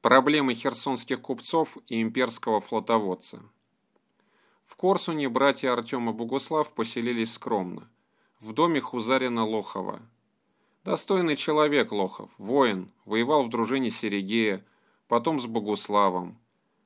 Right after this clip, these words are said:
А состарившись, ушёл на покой и женился на одной из побочных дочерей Машега. Вошёл в рот и стал здесь, в Корсуне, торговым представителем боярина Серегея. То есть официально не боярина Серегея, а Спафария Сергия.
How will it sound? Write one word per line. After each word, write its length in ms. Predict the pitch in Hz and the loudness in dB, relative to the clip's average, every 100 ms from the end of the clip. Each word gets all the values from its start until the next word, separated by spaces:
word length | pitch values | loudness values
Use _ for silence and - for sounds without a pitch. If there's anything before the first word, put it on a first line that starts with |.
| - | -6
А 120 | 151 | -4
состарившись, 680 | - 170 196 185 160 147 131 | -2 2 6 6 4 0 -2
ушёл 300 | 131 - 147 | -2 0 0
на 140 | 139 | 0
покой 380 | 117 120 117 139 | 2 2 2 0
и 20 | |
женился 500 | 117 127 156 147 - | 2 0 0 -2 -2
на 160 | 117 117 | 0 0
одной 240 | 120 135 | 0 -2
из 80 | 123 | -2
побочных 580 | - 113 120 117 - 101 | 0 0 0 -4 -4 -4
дочерей 440 | 104 104 117 113 | -2 0 0 0
Машега. 600 | 113 110 - 98 92 92 - _ _ _ _ - | 0 -2 -2 -4 -4 -8 -14 _ _ _ _ 0
Вошёл 420 | 120 113 135 123 | 2 2 2 2
в 80 | 139 | 2
рот 220 | 175 143 | 2 2
и 80 | 113 | -2
стал 280 | - 143 | 2 2
здесь, 420 | 101 95 98 92 - | 2 -2 -4 -4 -8
в 100 | - | -4
Корсуне, 580 | 120 113 - 95 95 - _ _ _ | -2 -2 -4 -6 -8 -10 _ _ _
торговым 540 | - 143 143 180 156 131 | 2 2 4 2 2 2
представителем 840 | 131 117 - 123 139 131 120 110 | -2 -2 0 0 0 -2 -2 -2
боярина 520 | 104 107 117 110 107 | 0 2 2 0 -2
Серегея. 680 | 98 - 101 98 95 95 - _ _ _ _ _ _ 139 | -6 -6 -4 -4 -4 -8 -8 _ _ _ _ _ _ 2
То 40 | |
есть 180 | 147 - | 2 2
официально 560 | 151 170 - 196 185 175 | 0 0 2 4 4 4
не 140 | 170 | 2
боярина 520 | 165 185 190 170 151 | 4 4 4 2 0
Серегея, 640 | 139 151 151 147 180 156 | -2 -2 -2 0 4 6
а 40 | 127 | 4
Спафария 640 | 117 135 - 147 139 139 | 2 0 2 2 4 0
Сергия. 560 | - 127 101 92 95 | 0 -2 -2 -2 -8